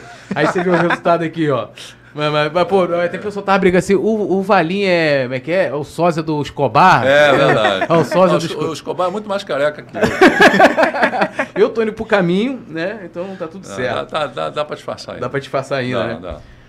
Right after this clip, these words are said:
Speaker 2: Bom, Valinho, uma honra gigantesca mais uma vez a gente, a gente, né, bater esse papo, né? Eu sempre gosto de, de falar de Flamengo. E lembrando, gente, é que o Coluna,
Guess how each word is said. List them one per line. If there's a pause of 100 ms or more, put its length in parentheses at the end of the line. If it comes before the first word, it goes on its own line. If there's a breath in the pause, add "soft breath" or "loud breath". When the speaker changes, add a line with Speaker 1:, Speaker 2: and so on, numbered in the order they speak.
(200 soft breath)
Speaker 2:
Bom, (280)
Valinho,
uma
honra (100)
gigantesca
mais
uma
vez
a
gente,
a
gente,
né,
bater
esse
papo,
né?
Eu
sempre
gosto
de, (320 loud breath)
de
falar
de
Flamengo.
E
lembrando,
gente,
é
que
o
Coluna,